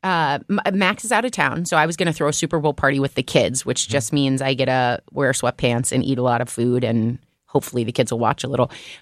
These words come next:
Speaker 1: But all week, Alec kept saying he had a Super Bowl party, and I didn't believe him because I kept saying, "You can't go to a party without a mom reaching out to me. I can't, you know, so you don't have it."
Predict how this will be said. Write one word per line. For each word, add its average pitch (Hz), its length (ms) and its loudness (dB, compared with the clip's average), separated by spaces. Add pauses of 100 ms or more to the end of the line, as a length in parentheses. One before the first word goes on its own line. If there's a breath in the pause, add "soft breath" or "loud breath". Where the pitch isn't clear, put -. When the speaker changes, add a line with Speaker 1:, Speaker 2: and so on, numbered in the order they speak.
(100)
Speaker 1:
But 165 180 4 (240)
all 180 220 2
week, 196 180 -2
Alec 170 240 2
kept - 140 -8
saying 151 160 0
he 143 60 2
had 127 60 0
a 123 40 -4
Super 208 280 0
Bowl 180 160 0
party, 156 520 0 (240 loud breath)
and 151 180 4 (340)
I 190 120 2
didn't 196 160 2
believe 170 340 0
him 143 220 2
because 143 320 -2
I 156 100 2
kept - 300 -6
saying, 196 180 2
"You 151 100 0
can't - 220 -2
go 196 80 0
to 170 100 2
a - 60 2
party 180 260 2
without 135 280 2
a - 20 0
mom 135 460 2
reaching 131 280 0
out 156 140 2
to - 100 0
me. 101 120 0
I 120 60 -4
can't, 147 280 2 (320)
you 160 140 4
know, 123 100 -2
so - 140 -4
you 156 100 2
don't 147 200 0
have 156 140 -2
it." - 140 -8